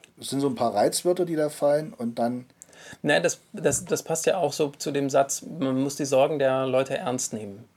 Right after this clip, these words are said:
Speaker 2: Das ist ja, ne, das ist ja sozusagen so ein geflügeltes Wort der letzten zwei, drei Jahre politisch.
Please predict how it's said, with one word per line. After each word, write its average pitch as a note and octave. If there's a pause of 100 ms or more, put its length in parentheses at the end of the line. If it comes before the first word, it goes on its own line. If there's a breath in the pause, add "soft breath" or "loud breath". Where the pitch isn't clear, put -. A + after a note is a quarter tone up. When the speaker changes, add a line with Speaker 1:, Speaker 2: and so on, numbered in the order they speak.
(360)
Speaker 2:
Das B2+
ist F3+
ja, B2+
ne, E3+
das E3
ist C#3+
ja C3+
sozusagen B2+
so -
ein C3+
geflügeltes C#3
Wort C3+
der C3
letzten C3
zwei, C3
drei B2
Jahre C#3
politisch. D3+